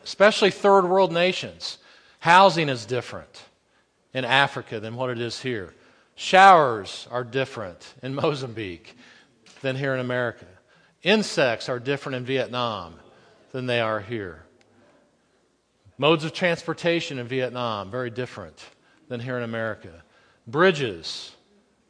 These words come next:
different. Street scenes, very different in Saigon than in New York. Food, very different. How many of you think that raw squid looks appetizing? One, two, three.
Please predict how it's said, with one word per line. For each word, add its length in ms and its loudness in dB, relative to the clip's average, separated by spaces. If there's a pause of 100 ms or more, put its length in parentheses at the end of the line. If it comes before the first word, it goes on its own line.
(140)
different. 600 -6 (640)
Street 400 -2
scenes, 580 -6
very 260 -6
different 640 -10 (460)
in 100 -12
Saigon 800 -4 (360)
than 140 -6
in 140 -6
New 60 -8
York. 500 -8 (380)
Food, 640 0 (220)
very 240 -4
different. 500 -8 (360)
How 140 0
many 120 0
of 80 0
you 80 -2
think 280 -8
that 180 0
raw 220 2
squid 440 -4
looks 220 -8
appetizing? 840 -6 (720)
One, 400 0 (100)
two, 420 6 (640)
three. 560 4